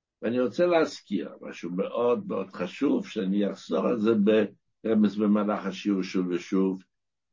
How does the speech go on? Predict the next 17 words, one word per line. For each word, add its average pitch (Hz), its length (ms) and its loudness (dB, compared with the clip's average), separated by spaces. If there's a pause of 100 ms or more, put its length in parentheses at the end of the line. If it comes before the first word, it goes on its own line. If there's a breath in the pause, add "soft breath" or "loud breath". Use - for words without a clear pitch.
כאשר 196 360 0
בן - 180 0
אדם 139 560 4
יודע 113 360 2
מלפני 117 480 0
השבת, 82 640 -2
שהוא - 160 -6
במצב 147 640 0 (640)
שהוא 135 120 -2
מרגיש 135 460 0
לא 170 360 2
טוב, 160 360 4 (160)
אבל 95 160 -12
הוא 107 160 0
לא 123 260 2
מרגיש 139 380 -2
לא 117 100 -4